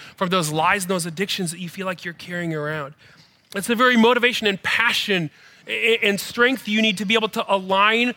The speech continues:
with God's mission. It's a source of comfort you need for the things that you're, those things that you're scared of right now. When you feel lonely or overwhelmed, it is the very comfort we need. It is not a concept.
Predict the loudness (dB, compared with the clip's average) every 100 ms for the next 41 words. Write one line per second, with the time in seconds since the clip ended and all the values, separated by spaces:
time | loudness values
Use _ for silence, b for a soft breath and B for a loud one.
0 | B B -4 -4 0 0 0 0 0 0
1 | -2 -8 -14 _ _ _ _ _ _ _
2 | _ _ _ b b b b b b _
3 | _ _ _ _ _ -20 -12 -10 -6 -8
4 | -8 -12 -10 -10 -12 -14 -16 _ -16 -10
5 | -10 -10 -14 -20 _ _ _ _ _ _
6 | _ _ _ _ _ _ _ _ _ -16
7 | -14 -10 -10 -10 -14 -14 -14 -14 _ _
8 | -18 -16 -16 -20 -18 -16 -16 -16 -12 -12
9 | -12 -18 -20 -20 -20 -20 -20 _ B B
10 | B _ _ _ _ _ _ _ _ _
11 | _ _ _ -10 -8 -6 -8 -10 -6 -4
12 | -2 -4 -6 -10 -14 -12 -10 -10 -8 -6
13 | -8 -8 -6 -6 -6 -10 -10 -8 -10 -10
14 | -12 -14 -14 -20 -18 -20 -16 -10 -10 -8
15 | -6 -6 -8 -12 -10 -8 -10 -14 -18 -20